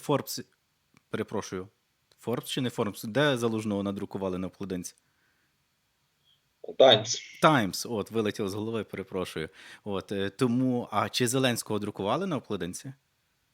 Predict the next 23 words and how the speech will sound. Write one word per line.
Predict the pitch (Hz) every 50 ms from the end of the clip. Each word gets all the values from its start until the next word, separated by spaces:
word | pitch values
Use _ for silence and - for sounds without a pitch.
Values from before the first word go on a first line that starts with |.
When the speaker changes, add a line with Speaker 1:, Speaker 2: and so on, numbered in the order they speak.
| _ _ _ _ _ _ _ - - - - - _ _ _ _ -
Speaker 2:
Та | 139 151 156 160
Зеленського | 147 143 160 170 175 175 180 165 - - 165 160
то, | 160 - 165
можливо, | 160 160 151 143 156 160 165 156 156
надрукують. | 151 151 147 139 147 143 139 - - 165 151 120 98 - -
Питання | - - - 143 143 139 139 135
не | 135 131 135
в | 123 -
тому, | - - 170 175 190 180 165 147
що | - - - - 156
будуть | 156 147 143 139 139 131 -
продукувати | - 131 123 120 117 123 117 123 127 123 131 127 123 - - 117
змі. | 104 101 - 107 113 120 120 113 98 73 71 -
Ви | -
розумієте, | 92 98 95 98 107 120 139 160 165 151 - - -
що | - - - - 107 104 101 101
Зеленський, | 107 110 117 127 143 147 143 143 - - 120 117 110
за | 104 110 107
великим | 107 113 117 117 117 - 117 110
рахунком, | 110 113 117 139 131 120 120 - 104 104 101
землю | 104 110 110 110 107 104 104
і | 107 107
надра | 117 123 131 127 110 110 110 107 -